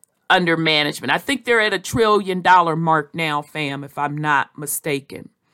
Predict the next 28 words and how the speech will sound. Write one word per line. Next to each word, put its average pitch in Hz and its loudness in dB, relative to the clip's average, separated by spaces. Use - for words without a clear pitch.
Okay, 156 -2
so, 196 6
uh, 180 8
I'm 226 4
not 247 2
going 214 -2
to 190 -6
go 202 4
into 202 -4
this 175 -2
deeply, 214 -4
but 180 0
I 165 2
just 202 -2
wanna 185 -4
give 185 -6
you 170 -2
a 151 4
high 185 2
level 190 2
that, 190 4
um, 156 2
anytime 254 2
there 226 6
was 208 0
a 190 2
financial 214 2
crisis, 247 0